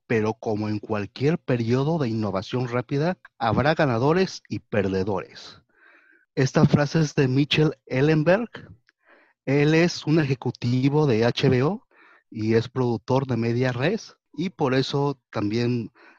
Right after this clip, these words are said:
vamos a ver un poco qué es o qué significa el streaming,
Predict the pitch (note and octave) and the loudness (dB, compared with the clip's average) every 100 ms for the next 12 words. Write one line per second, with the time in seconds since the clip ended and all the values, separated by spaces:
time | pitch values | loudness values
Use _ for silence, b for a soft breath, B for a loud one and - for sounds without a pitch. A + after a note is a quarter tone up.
0 | - A#2+ B2 B2 A2+ A#2+ B2 - B2+ - | -6 -2 -2 0 -2 -2 -4 -4 -6 -4
1 | - C3+ - _ - A#2 A2+ B2+ - - | -8 -8 -10 _ -12 -6 -4 -4 -8 -18
2 | - - G#2+ - B2 - C#3 B2+ G2+ - | -14 -6 -6 -4 -8 -4 -2 -2 -4 -6
3 | B2 - B2+ G#2 G2 - B2+ A#2 D#2 | -8 -4 -4 -4 -6 -6 -4 -4 -8